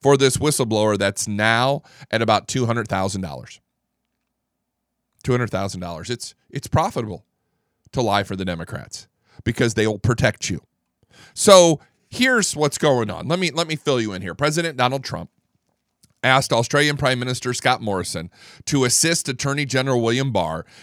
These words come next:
in tracking down information regarding the origins of Special Counsel Robert Mueller's investigation into the now debunked collusion between the two thousand sixteen Trump campaign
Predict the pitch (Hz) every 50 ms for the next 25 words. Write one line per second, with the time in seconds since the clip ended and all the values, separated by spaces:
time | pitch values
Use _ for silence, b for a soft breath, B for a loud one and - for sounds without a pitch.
0 | 143 B 127 135 127 - - 139 147 151 165 - 202 190 175 160 147 135 139 139
1 | 131 127 120 - 151 135 120 113 110 110 - 120 113 110 107 107 120 120 123 131
2 | 135 123 120 120 - 180 202 196 165 139 120 107 117 107 107 104 104 107 - B
3 | B B B B 120 123 120 - - 139 143 - 165 147 - - 139 135 131 -
4 | - 127 120 113 110 117 131 147 139 - 147 160 170 147 120 117 113 107 117 110
5 | 113 120 117 - 139 135 131 143 143 139 127 - 110 98 98 - B B B B
6 | B 147 151 143 139 131 131 131 127 123 131 147 156 151 143 139 131 131 135 -
7 | - - 131 131 143 147 143 127 113 113 107 104 101 - 123 120 110 104 - -
8 | 131 127 135 135 135 127 135 135 - - 127 - - - 143 139 131 123 - -
9 | 135 127 123 - - - 139 139 143 147 - 160 160 151 131 113 107 98